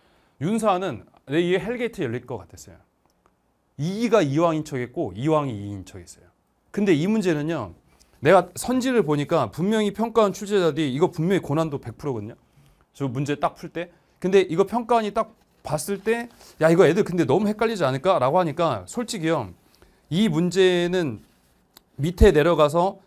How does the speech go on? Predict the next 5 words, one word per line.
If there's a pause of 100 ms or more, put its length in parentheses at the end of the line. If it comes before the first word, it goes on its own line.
(140)
선지를
보면 (880)
본연지성을
막
변화시킨다.